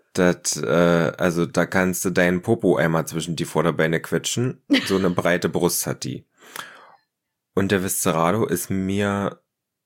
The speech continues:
Speaker 1: zu kalibrig für
Speaker 2: Mhm.
Speaker 1: Lady. Da hätte ich Angst, dass es im Parcours vielleicht, weiß ich nicht, vielleicht, dass der
Speaker 2: Also
Speaker 1: letzte
Speaker 2: zu viel Masse auf Masse im Prinzip.
Speaker 1: Ja, irgendwie ja.
Speaker 2: Ja.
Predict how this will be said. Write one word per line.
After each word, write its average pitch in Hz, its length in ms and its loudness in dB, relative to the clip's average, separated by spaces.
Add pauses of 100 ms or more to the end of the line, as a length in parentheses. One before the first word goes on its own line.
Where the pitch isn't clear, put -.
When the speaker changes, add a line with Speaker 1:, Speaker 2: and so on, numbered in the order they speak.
(300)
Speaker 1:
zu - 360 -4
kalibrig 95 1080 -2 (300)
für 190 240 0
Speaker 2:
Mhm. 85 60 4
Speaker 1:
Lady. 95 580 4
Da 87 120 2
hätte 90 320 2
ich - 380 -6
Angst, 87 500 -2
dass 90 160 0
es - 320 -6 (340)
im 101 160 -2
Parcours 113 760 -2 (1500)
vielleicht, 87 840 -2 (460)
weiß 76 180 -2
ich 76 80 -4
nicht, 69 200 -6
vielleicht, 80 320 0
dass - 120 -2
der 82 120 2
Speaker 2:
Also 107 120 4
Speaker 1:
letzte 208 180 0
Speaker 2:
zu - 100 4
viel 269 100 4
Masse 233 320 2
auf 180 180 0
Masse 180 340 0
im 147 80 -6
Prinzip. 139 460 -8 (140)
Speaker 1:
Ja, 78 460 0
irgendwie 95 280 -2
ja. 73 320 -2 (760)
Speaker 2:
Ja. 156 180 -10